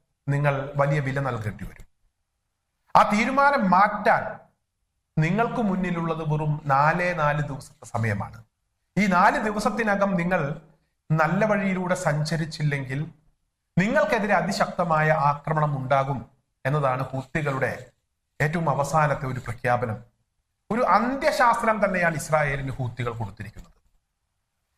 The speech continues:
നമുക്കറിയാം, ഈ കഴിഞ്ഞ സമയങ്ങളിലൊക്കെ ഉണ്ടായിട്ടുള്ള ചില സംഭവങ്ങൾ, ചില വാർത്തകൾ, ഇതൊക്കെ പരിശോധിച്ചാൽ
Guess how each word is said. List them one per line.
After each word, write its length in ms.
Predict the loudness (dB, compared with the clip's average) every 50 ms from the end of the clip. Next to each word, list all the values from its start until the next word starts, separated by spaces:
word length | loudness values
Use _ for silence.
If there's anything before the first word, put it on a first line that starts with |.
| _ _ _ 0
നമുക്കറിയാം, 500 | 2 2 2 2 2 2 2 2 0 0
ഈ 120 | 0 -2 0 0
കഴിഞ്ഞ 560 | 0 2 2 0 2 2 2 2 2 0 -4 -8 -12 _
സമയങ്ങളിലൊക്കെ 920 | -2 0 0 2 2 0 2 2 2 2 2 0 -2 -2 -4 -4 -4 -4 -4
ഉണ്ടായിട്ടുള്ള 760 | -4 0 2 2 2 0 0 -4 -2 0 0 0 0 0 -2 -6
ചില 120 | -6 -4 -2
സംഭവങ്ങൾ, 540 | 0 0 0 0 0 -2 -2 -2 -2 -4
ചില 200 | -4 -2 -2 0
വാർത്തകൾ, 480 | 2 4 4 2 2 2 -2 -2 -2 -6 -10 -18 _ _ _ _ _ _ _ _ _ _ _ _ _ _ _ _ _ _
ഇതൊക്കെ 200 | -2 0 0 0
പരിശോധിച്ചാൽ 720 | 0 0 0 0 0 -2 -2 -2 -2 -2 0 2 2 2